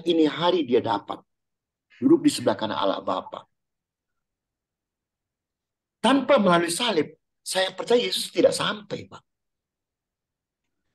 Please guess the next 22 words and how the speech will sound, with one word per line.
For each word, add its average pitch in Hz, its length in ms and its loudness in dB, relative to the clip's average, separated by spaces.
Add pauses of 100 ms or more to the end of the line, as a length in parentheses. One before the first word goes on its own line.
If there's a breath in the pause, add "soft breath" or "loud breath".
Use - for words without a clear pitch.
(880)
And 220 240 4
he 254 80 6
must 254 320 0
do. 185 400 -2 (720)
Kita 170 240 2
bisa 147 240 2
dalam 127 240 4
memakai 117 320 2
bahasa, 101 240 -6 (160 loud breath)
oh, 143 160 4
karena 120 240 -2
berkata 107 480 -4
besar, 113 340 -2 (220 loud breath)
kita 110 160 -6
pakai 104 480 0
Yohanes 87 240 -4
tiga 95 240 -4
ayat 87 160 -6
enam 87 80 -12
belas. 107 320 -8 (240)
Bisa 85 320 -10
saja. 98 560 -2